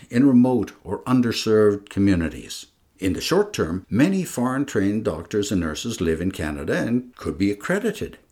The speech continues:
There are apparently thousands of foreign-trained doctors who can't get a residency or a path to practice here where they wish to live and have the citizenship or immigration papers in hand.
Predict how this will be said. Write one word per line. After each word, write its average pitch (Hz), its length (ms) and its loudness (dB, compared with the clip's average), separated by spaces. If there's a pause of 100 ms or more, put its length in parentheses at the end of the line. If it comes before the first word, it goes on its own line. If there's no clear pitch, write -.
(300)
There 120 120 2
are 123 40 4
apparently 135 520 0
thousands 151 1000 -6
of 98 140 -6
foreign-trained 101 760 0
doctors 92 460 -2
who 87 160 -4
can't 156 440 -2
get 131 200 2
a 113 40 4
residency 117 840 0 (320)
or 120 280 4
a 101 100 2
path 95 420 -4
to 101 80 -6
practice - 560 -6
here 101 500 2 (240)
where 95 140 -4
they 82 160 -2
wish 80 320 -4
to 95 100 -2
live 87 420 0 (320)
and 92 160 -2
have 87 480 -6 (120)
the 87 100 -6
citizenship 80 880 -4 (220)
or - 180 -14
immigration 85 640 -4
papers 80 400 -10
in 85 140 -4
hand. 71 420 -8